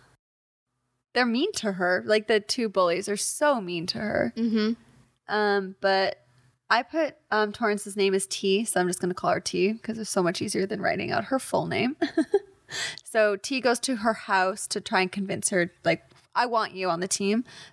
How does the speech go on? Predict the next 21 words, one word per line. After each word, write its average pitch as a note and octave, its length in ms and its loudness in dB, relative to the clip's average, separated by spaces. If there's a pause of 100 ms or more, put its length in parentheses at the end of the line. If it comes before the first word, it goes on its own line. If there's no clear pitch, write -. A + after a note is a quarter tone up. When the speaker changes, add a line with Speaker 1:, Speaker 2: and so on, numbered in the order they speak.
Speaker 1:
But D#4 200 0 (200)
Cliff C5+ 220 2
answers - 440 -2
the - 100 -6
door. - 320 -2 (160)
Speaker 2:
Yep. D4+ 180 2 (560)
Speaker 1:
And A3 160 -4
then G#3+ 400 0 (280)
Cliff B3+ 260 0
joins A3 240 2
the - 60 -8
conversation G#3 840 2
to - 120 -8
try F3 260 0
and F#3+ 160 0
helps F#3+ 220 0
get - 180 0
Missy E3 280 -2
onto - 300 -2
the - 80 -6
team. - 380 -6